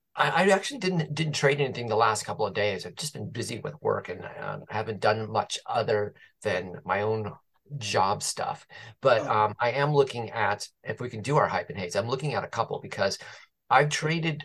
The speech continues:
Speaker 1: uh, Microsoft a few times, and somebody was, uh, I was showing somebody Chat G D P,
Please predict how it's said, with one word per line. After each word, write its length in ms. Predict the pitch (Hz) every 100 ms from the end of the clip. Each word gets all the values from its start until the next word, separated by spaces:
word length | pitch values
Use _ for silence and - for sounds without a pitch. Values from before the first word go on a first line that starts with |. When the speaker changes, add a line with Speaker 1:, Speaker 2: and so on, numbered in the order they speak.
| -
Speaker 1:
uh, 220 | 117 110
Microsoft 560 | 113 123 - 110 92
a 60 | 98
few 200 | - 113
times, 400 | 101 98 98 95
and 220 | 95 90 - - - _
somebody 340 | - 156 190
was, 300 | 208 151 -
uh, 260 | - 202 - -
I 100 | 131
was 100 | 127
showing 220 | 175 170
somebody 320 | 160 143 127
Chat 320 | 107 123 110
G 160 | - 117
D 140 | 113
P, 420 | - - 110 101